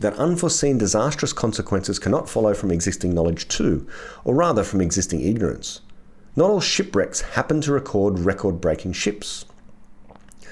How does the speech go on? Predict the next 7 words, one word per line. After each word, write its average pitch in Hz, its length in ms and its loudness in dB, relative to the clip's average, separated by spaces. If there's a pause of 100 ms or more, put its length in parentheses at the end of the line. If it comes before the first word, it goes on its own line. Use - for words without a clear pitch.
(640)
Not 160 120 4
all 190 80 4
shipwrecks - 580 -2 (140)
happen 165 280 2
to 57 320 -2 (300)
record-breaking 92 560 2
ships. - 420 -2